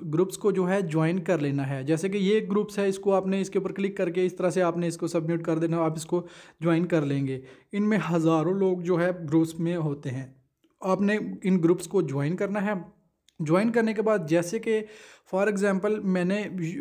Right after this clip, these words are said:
एक YouTube का ग्रुप है जी, ये वाला ग्रुप है, इसको मैंने ज्वाइन किया हुआ है। मिसाल के तौर पर अगर मैं अपने Facebook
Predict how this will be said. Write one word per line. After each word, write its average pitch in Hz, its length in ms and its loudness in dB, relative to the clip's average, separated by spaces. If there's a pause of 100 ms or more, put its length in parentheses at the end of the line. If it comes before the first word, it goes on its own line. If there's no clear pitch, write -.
(460)
एक 196 300 0
YouTube 196 300 0
का 208 80 2
ग्रुप 185 340 2
है 190 100 0
जी, 180 120 -2
ये 170 300 0
वाला 180 180 2
ग्रुप 160 400 2
है, 175 100 2
इसको 170 220 -4
मैंने 170 220 0
ज्वाइन 156 280 2
किया 156 260 0
हुआ 139 240 -2
है। 131 180 -8 (320)
मिसाल 190 240 2
के 208 100 0
तौर 202 200 2
पर 208 140 0
अगर 202 260 0 (520)
मैं 180 140 2
अपने 190 240 2
Facebook 185 440 2